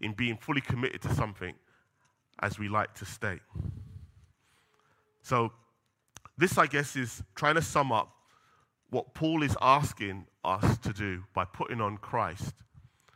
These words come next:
in those first, um, that first section of the text. But now I just want to focus in those last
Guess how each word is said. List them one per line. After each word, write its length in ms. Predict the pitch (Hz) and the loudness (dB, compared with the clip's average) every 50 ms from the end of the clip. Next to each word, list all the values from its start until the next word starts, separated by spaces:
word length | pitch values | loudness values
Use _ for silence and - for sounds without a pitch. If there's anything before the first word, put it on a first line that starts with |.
| _ _ - | _ _ -8
in 140 | - 107 104 | -6 -2 0
those 240 | 104 98 98 95 - | 0 0 0 -2 -6
first, 680 | - - 127 117 107 101 107 - - - - - - _ _ _ _ _ _ _ _ _ _ - | -2 2 4 4 4 2 0 -4 -8 -12 -18 -20 -20 _ _ _ _ _ _ _ _ _ _ -2
um, 320 | 98 95 92 92 87 85 - | 0 0 0 0 -2 -4 -4
that 180 | 98 90 - | -4 -4 -6
first 360 | - - 127 123 117 113 - | -6 -2 0 0 0 0 -2
section 340 | - 110 - - - 107 101 | -4 -4 -4 -6 -8 -10 -10
of 100 | 95 87 | -10 -12
the 80 | - - | -8 -6
text. 280 | 104 78 - - - - | -6 -6 -6 -8 -12 -12
But 80 | - | -6
now 240 | - 131 135 143 147 | -2 0 0 2 0
I 20 | 143 | 0
just 160 | 135 - - | -2 -6 -6
want 140 | 131 120 117 | -6 -6 -6
to 60 | 113 | -4
focus 400 | - 123 123 120 - 120 - - | -2 -2 -2 -2 -4 -8 -8 -8
in 100 | 110 107 | -6 -4
those 240 | 107 101 95 - 113 | -4 -6 -6 -6 -2
last 400 | 120 127 131 139 147 - - | 0 2 2 2 0 -4 -8